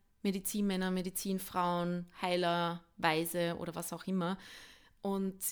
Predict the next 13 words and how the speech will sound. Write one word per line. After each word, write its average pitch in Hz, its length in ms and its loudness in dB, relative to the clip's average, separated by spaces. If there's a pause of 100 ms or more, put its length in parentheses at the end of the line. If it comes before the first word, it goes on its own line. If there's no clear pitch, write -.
ich - 120 -6
glaub, 185 320 0
das - 180 -2
ist - 220 -2
auch 220 240 -2
nicht 233 240 -2
uninteressant, 220 720 2
dass - 160 -2
wir 202 80 0
das 202 220 -2
wieder 202 400 4
in 196 260 2
unserer 190 600 2